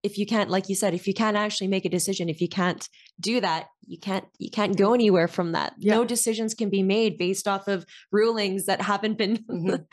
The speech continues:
Speaker 1: <laughs> haven't been decided on.
Speaker 2: And like I said, it's just absurd to have to do it in writing when all the lawyers are there and the decision maker is there. And we're on a tight timeline. Like, we've
Speaker 1: Yes.
Speaker 2: heard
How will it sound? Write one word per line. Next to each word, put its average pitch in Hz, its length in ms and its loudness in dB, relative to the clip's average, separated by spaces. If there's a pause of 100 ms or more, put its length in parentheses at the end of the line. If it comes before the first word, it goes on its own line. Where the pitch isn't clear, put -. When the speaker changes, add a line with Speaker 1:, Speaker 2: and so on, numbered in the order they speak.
Speaker 1:
<laughs> - 260 -12
haven't 277 260 0
been 269 100 -6
decided 247 500 0
on. 196 280 -6 (840)
Speaker 2:
And 254 280 0
like 247 200 0
I 269 120 2
said, 240 200 0
it's - 180 0
just 247 300 0
absurd 247 680 -2
to 247 200 -2
have 220 240 -2
to 220 100 -4
do 208 180 0
it 196 80 0
in 196 120 -2
writing 180 360 -2
when 175 160 -2
all 175 180 -2
the 180 120 -2
lawyers 175 380 0
are 180 120 0
there 185 220 0
and 208 120 4
the 226 80 2
decision 208 480 -2
maker 190 300 -4
is 202 120 -2
there. 190 180 0
And 214 200 -2
we're 254 100 0
on 262 140 0
a 254 60 0
tight 247 260 -4
timeline. 220 460 -4
Like, 190 120 2
we've 196 120 4
Speaker 1:
Yes. - 180 0
Speaker 2:
heard 226 140 -2